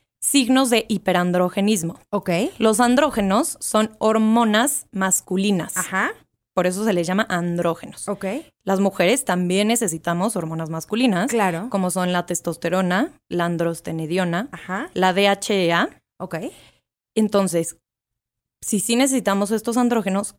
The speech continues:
Speaker 1: ¿por qué en el síndrome de ovario poliquístico se elevan?
Speaker 2: Ok.
Speaker 1: Cada hormona andrógena
Speaker 2: Ajá.
Speaker 1: se libera en diferentes partes del cuerpo.
Speaker 2: Ok.
Speaker 1: La D H E A se libera más en las glándulas adrenales.
Speaker 2: Ujú.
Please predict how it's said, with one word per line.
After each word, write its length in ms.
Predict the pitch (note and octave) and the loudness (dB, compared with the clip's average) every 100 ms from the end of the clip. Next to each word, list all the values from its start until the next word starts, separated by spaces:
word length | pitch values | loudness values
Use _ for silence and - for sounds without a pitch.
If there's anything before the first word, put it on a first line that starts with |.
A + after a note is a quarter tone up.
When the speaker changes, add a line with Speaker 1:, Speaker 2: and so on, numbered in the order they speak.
| - | -6
Speaker 1:
¿por 200 | F3+ F3+ | -4 -2
qué 80 | F#3+ | -2
en 60 | |
el 80 | G3 | 0
síndrome 260 | G3+ F#3+ F#3+ | 0 -2 -2
de 80 | E3 | -2
ovario 200 | E3+ E3+ | -2 -2
poliquístico 520 | F3 - E3+ - F3+ | -4 -6 -10 -6 -6
se 160 | - | -2
elevan? 260 | B3+ B3 D#3 _ _ - | 0 0 -2 _ _ -14
Speaker 2:
Ok. 220 | F3+ E3 E3+ D4 _ _ _ _ _ _ _ _ _ - | -14 -12 -16 -16 _ _ _ _ _ _ _ _ _ 2
Speaker 1:
Cada 280 | D4+ D#4 F#4+ - | 4 4 2 2
hormona 500 | G#3+ G3 G3 G3+ G#3 | 0 2 2 2 2
andrógena 640 | G3+ F#3 E3+ E3 F3+ C#4 - - | 2 0 -2 -2 -2 -2 -4 -20
Speaker 2:
Ajá. 180 | - | -10
Speaker 1:
se 140 | G3+ G3+ | -2 0
libera 220 | G3 G3 | 2 2
en 100 | G3+ | 2
diferentes 460 | F#3 E3+ E3+ F#3 F3 | 0 -2 -4 -4 -6
partes 280 | E3 E3 - | -8 -10 -10
del 160 | E3+ | -10
cuerpo. 260 | - - - - | -10 -14 -16 -12
Speaker 2:
Ok. 180 | G3 F#3 F#3 C#4+ - | -10 -8 -8 -10 0
Speaker 1:
La 220 | G3+ G#3 | 4 4
D 120 | A#3 | 6
H 380 | C4 B3 B3+ A#3 | 4 2 2 4
E 60 | G3+ | 4
A 200 | G#3 E4 | 4 2
se 140 | - | -2
libera 280 | F#3 F#3 F#3 | -2 0 2
más 180 | F#3+ F3+ | 2 0
en 100 | F#3+ | 0
las 140 | F3+ | -2
glándulas 460 | E3 F3 E3+ E3+ E3 | -2 -2 0 -2 -2
adrenales. 580 | F#3 G3 G3+ G3+ - - | -2 0 -2 -2 -6 -12
Speaker 2:
Ujú. 260 | F#3+ F3+ A#3 | -10 -8 -10